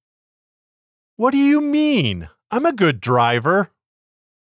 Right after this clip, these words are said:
Gary Vandiver looked more like an eighth grade science teacher than a homicide detective. His glasses were long out of style, if they were ever in style at all,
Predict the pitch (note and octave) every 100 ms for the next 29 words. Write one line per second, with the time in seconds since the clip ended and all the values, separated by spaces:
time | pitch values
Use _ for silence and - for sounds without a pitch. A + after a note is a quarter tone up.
0 | _ _ _ _ _ C#3 F#3+ A#3 B3+ G3+
1 | F3 E3 D#3 C#3+ C3+ C3 C#3 C3+ B2 D3
2 | - C3+ D3 E3 D#3 D3+ C3+ B2+ C#3 -
3 | D3 C#3 A#2 - C#3 C3 A#2 A2+ - B2+
4 | A#2 - A#2+ A#2 A#2 B2 G#2+ A#2+ G#2 G2
5 | - G2 F2+ G2 F2+ G2+ F#2 - F2 F2+
6 | - _ _ _ _ _ _ _ _ -
7 | D#3+ - F3 A3 G#3 A3+ G#3 E3 C#3+ B2+
8 | C3 D#3 E3+ D#3+ D3+ C3 - - D#3+ D3+
9 | A2+ G2+ G#2+ A#2 - _ D3+ - E3+ E3
10 | E3 E3+ F3 E3+ D3+ C3+ - - C#3+ C#3+
11 | C3 A#2 A2+ D3 C3 G2+ G2 G#2